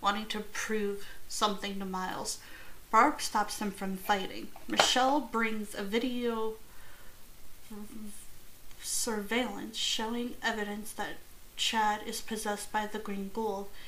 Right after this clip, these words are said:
They plan to go to the party and stop the ghoul. Chad, before hurting Taylor and Phoebe, Louie offers to get the address that Taylor left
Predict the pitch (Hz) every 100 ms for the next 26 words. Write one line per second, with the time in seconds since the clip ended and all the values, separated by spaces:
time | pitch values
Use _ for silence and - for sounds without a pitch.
0 | - - 226 220 233 240 233 208 - 202
1 | 208 - 226 220 202 196 - 294 285 -
2 | - - - - - - - - 208 202
3 | 202 190 - - - - - - - -
4 | - - 285 294 226 - 233 - - -
5 | - - - - - - - - - 233
6 | - 285 262 226 220 - - - - -
7 | - 226 220 214 - 226 214 214 196 196
8 | - 240 240 226 208 - - - 214 202
9 | 262 311 262 196 196 202 - - 208 208
10 | 202 190 - 233 233 190 196 - 208 -
11 | 233 262 233 226 247 -